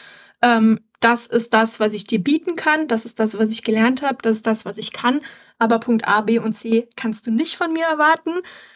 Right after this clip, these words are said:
Ähm, ich helfe dir aber gerne weiter, wenn du an dem Punkt bist, jemanden zu finden, der das kann,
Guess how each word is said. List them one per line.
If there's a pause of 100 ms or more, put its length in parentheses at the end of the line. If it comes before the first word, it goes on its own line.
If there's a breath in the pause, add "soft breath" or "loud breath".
(140 loud breath)
Ähm,
ich
helfe
dir
aber
gerne
weiter, (320)
wenn
du
an
dem
Punkt
bist,
jemanden
zu
finden,
der
das
kann,